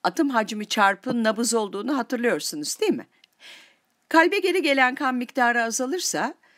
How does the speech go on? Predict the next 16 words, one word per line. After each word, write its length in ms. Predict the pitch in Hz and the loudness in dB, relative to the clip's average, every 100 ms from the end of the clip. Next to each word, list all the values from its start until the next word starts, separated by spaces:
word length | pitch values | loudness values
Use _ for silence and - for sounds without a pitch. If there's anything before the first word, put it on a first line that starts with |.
| _ _ | _ _
kanın 360 | - 226 247 240 | 0 0 2 -4
pompalayabileceği 1160 | 202 214 202 208 202 208 202 202 180 220 190 | -2 -2 -2 -2 -2 -4 -4 -8 -4 -2 -2
kan 200 | - 202 | -4 -4
miktarı, 800 | 214 190 - 190 170 160 185 269 - | -4 -6 -6 0 0 0 -2 -8 -2
yani 380 | 180 170 170 165 _ _ _ - | 2 4 2 -4 _ _ _ -2
atım 320 | 185 320 269 | 0 0 -2
hacminin 720 | 226 175 170 156 147 135 139 | -2 -4 -4 -8 -4 -4 -2
de 260 | 160 - - - | -2 -2 -4 -2
azalacağını 760 | 185 180 156 143 143 131 151 | 0 0 -4 -4 -4 -4 -4
söyleyebiliriz. 960 | - 143 127 120 131 - - - - - _ _ _ _ _ _ _ _ - _ _ | -4 -4 -4 -6 -8 -14 -18 -14 -14 -14 _ _ _ _ _ _ _ _ -20 _ _
Kalbe 300 | 320 330 370 | 4 4 2
geri 280 | 294 294 233 | -2 -2 -2
dönen 300 | 208 185 180 | 0 0 0
kan 220 | 226 240 | -2 -2
miktarının 680 | 208 - 190 160 151 143 143 | -2 -4 0 0 -2 -8 -2
azalması 800 | 185 190 170 160 127 123 214 | -2 0 -2 -2 -4 -4 -2